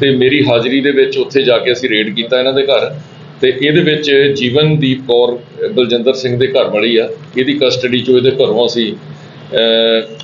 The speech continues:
ਡੇਢ ਕੁ ਕਿਲੋ ਦੇ ਲਗਭਗ, ਅਹ, ਹੈਰੋਇਨ ਜਿਹੜੀ ਆ ਰਿਕਵਰ ਕੀਤੀ ਤੇ ਜਿਹੜਾ ਇਹਦਾ ਘਰ ਵਾਲਾ ਸੀ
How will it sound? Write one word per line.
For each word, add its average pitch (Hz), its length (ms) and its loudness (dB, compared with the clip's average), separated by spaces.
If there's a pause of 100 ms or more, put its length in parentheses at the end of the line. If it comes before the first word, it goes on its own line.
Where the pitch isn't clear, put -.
(100)
ਡੇਢ 151 320 0
ਕੁ - 80 -4
ਕਿਲੋ 127 240 2
ਦੇ 127 80 2
ਲਗਭਗ, 117 500 0
ਅਹ, 117 1040 2 (300)
ਹੈਰੋਇਨ 120 260 2
ਜਿਹੜੀ 120 240 0
ਆ 127 60 4
ਰਿਕਵਰ 113 320 0
ਕੀਤੀ 101 300 -10 (600)
ਤੇ 139 100 4
ਜਿਹੜਾ 139 280 2
ਇਹਦਾ 160 140 2
ਘਰ 151 260 2
ਵਾਲਾ 135 200 2
ਸੀ 151 240 0